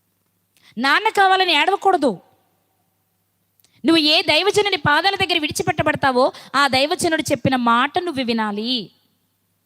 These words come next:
బైబిల్ గ్రంథంలో చెప్పబడుతుందండి, ఆయనట ఏలీ ఎదుట యెహోవాకు పరిచర్య ఆనాటి నుండే చేయడం ప్రారంభించాడట. ఎలా తెలుసు ఆయనకు అలా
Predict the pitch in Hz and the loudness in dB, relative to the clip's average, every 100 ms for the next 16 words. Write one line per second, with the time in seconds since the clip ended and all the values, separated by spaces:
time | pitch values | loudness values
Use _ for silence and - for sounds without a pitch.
0 | _ _ _ 196 220 285 277 247 240 214 | _ _ _ -4 -2 0 0 0 -4 -4
1 | 208 214 240 233 220 214 294 370 - _ | -4 -4 -4 -4 -6 -2 -2 -2 -6 _
2 | _ _ - 226 262 240 233 277 330 240 | _ _ -8 -4 -2 -2 -2 -2 0 0
3 | 247 262 294 320 294 247 233 294 330 233 | 0 2 0 0 0 -2 -4 -2 -2 -4
4 | 214 269 302 285 262 - - 233 269 294 | -2 0 2 2 0 -2 -2 -2 -2 -2
5 | 269 302 - 214 226 277 302 311 320 320 | -2 -2 -2 -2 0 0 -2 -2 -4 -4
6 | 320 370 330 277 254 220 208 190 - 170 | -4 -2 -4 -4 -2 -2 -2 -4 -8 -10
7 | 160 147 - _ _ _ _ _ _ _ | -10 -12 -16 _ _ _ _ _ _ _
8 | _ _ _ _ _ _ _ _ _ 233 | _ _ _ _ _ _ _ _ _ -2
9 | 247 359 370 359 - 359 330 | 0 2 0 -2 -2 -2 -2